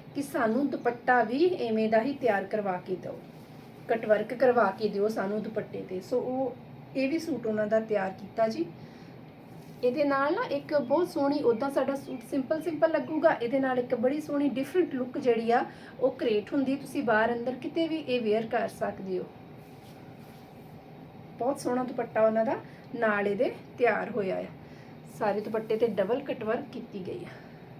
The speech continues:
ਸੋ ਇਹ ਸੀ ਜੀ ਅੱਜ ਦੇ ਸੂਟ। ਜੇਕਰ ਤੁਹਾਨੂੰ ਕੋਈ ਵੀ ਪਸੰਦ ਆਉਂਦਾ ਆ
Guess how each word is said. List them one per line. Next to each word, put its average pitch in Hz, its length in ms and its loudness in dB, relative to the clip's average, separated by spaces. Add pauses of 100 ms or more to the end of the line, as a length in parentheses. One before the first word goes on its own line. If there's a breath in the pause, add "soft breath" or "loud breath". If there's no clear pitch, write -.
(720 loud breath)
ਸੋ 302 320 0
ਇਹ 302 200 2
ਸੀ 330 140 0
ਜੀ 285 160 -4 (120)
ਅੱਜ 202 120 0
ਦੇ 254 140 2
ਸੂਟ। 269 300 -2
ਜੇਕਰ 247 300 2
ਤੁਹਾਨੂੰ 254 280 -2
ਕੋਈ 302 320 -2
ਵੀ 302 140 -6
ਪਸੰਦ 226 540 -2
ਆਉਂਦਾ 214 240 4
ਆ 240 260 4